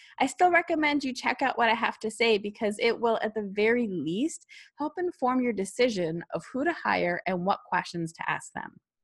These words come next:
Okay, ready to get started? Number one, figure out where your pain points are. What does that mean? Okay, it means figure out where your biggest gaps are in the administrative or technological side of your business.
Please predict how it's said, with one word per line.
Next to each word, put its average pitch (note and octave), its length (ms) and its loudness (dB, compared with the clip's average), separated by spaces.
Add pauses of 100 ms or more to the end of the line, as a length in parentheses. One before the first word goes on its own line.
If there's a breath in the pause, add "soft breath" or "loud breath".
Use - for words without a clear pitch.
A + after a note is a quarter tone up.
(220)
Okay, G3 300 0 (420 soft breath)
ready D#3 160 2
to D#3 120 0
get E3+ 100 0
started? A#3+ 320 2 (640 soft breath)
Number D#4 320 6
one, F3+ 400 2 (340 soft breath)
figure D#4 260 0
out E4 280 4
where B3 200 6
your C#4 240 2
pain G3+ 440 -6
points C#3 340 -12
are. - 320 -10 (600)
What A3 140 4
does C4 140 2
that B3 220 4
mean? D#3 300 -4 (340 loud breath)
Okay, - 220 0 (120)
it B3 160 2
means C#4 380 -2 (200)
figure E4 320 -2
out C#4+ 220 2
where A3 80 2
your G#3 220 0
biggest C4 680 0
gaps F3 460 0
are C#3+ 260 4
in F3 140 -4
the E3 100 0
administrative G3+ 920 0
or D#3+ 100 -2
technological A3 920 -2
side E3 340 0
of F3 140 -2
your E3 100 -2
business. C#3 560 -8